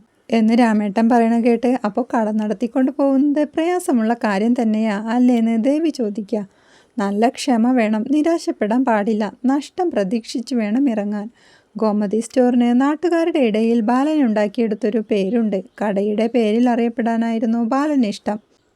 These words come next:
എന്നൊക്കെ രാമേട്ടൻ പറയുമ്പോൾ, "ആകാശിനെയും ധർമ്മമാമനെയും കാണുന്നില്ലല്ലോ?" എന്ന് ദേവി ചോദിക്കുക. "ആകാശ് ഈയിടെയായി കൃത്യത കുറച്ച് കുറവാ. സ്ഥിരം ആൾക്കാരെ കണ്ടില്ലെങ്കിൽ വാങ്ങാൻ വരുന്നവർക്കും സന്തോഷം കാണില്ല.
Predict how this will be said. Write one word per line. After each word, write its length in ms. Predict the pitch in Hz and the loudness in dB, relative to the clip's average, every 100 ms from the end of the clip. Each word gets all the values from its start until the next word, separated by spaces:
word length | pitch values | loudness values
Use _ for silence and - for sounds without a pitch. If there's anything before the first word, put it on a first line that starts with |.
| - | -2
എന്നൊക്കെ 300 | 294 302 302 | 2 2 2
രാമേട്ടൻ 520 | 254 214 202 214 254 | 0 0 -2 0 0
പറയുമ്പോൾ, 520 | 240 220 220 214 220 233 - _ - | 2 2 0 0 0 -4 -8 _ 8
"ആകാശിനെയും 600 | 311 339 339 349 330 320 | 10 10 8 8 8 8
ധർമ്മമാമനെയും 720 | 240 214 220 233 240 262 277 | 8 6 4 6 6 6 6
കാണുന്നില്ലല്ലോ?" 720 | 285 226 202 214 247 254 247 240 | 4 2 2 2 4 6 6 4
എന്ന് 260 | 233 226 | 4 4
ദേവി 240 | 262 294 302 | 2 2 0
ചോദിക്കുക. 580 | 262 202 220 - 214 214 - | 0 -2 -4 -6 -6 -6 -2
"ആകാശ് 460 | 269 302 381 349 233 | 0 2 0 0 0
ഈയിടെയായി 600 | 220 220 254 240 220 226 | 2 2 2 2 2 0
കൃത്യത 480 | 277 254 - 330 330 | -2 -4 -2 -2 0
കുറച്ച് 360 | 233 220 - | -2 -4 -6
കുറവാ. 420 | 240 226 214 220 | -8 -6 -4 -4
സ്ഥിരം 640 | 208 _ _ 294 311 370 277 | -6 _ _ 0 2 2 0
ആൾക്കാരെ 440 | 208 214 233 262 | -2 -2 0 0
കണ്ടില്ലെങ്കിൽ 640 | 262 220 208 220 220 220 233 | 0 0 0 0 0 0 2
വാങ്ങാൻ 480 | 247 262 294 349 | 2 2 2 2
വരുന്നവർക്കും 540 | 302 233 214 220 226 254 | 2 2 0 -2 -2 -4
സന്തോഷം 580 | 247 220 202 220 277 269 | -2 -4 -2 -2 -2 -2
കാണില്ല. 400 | 214 196 202 | 0 -2 -2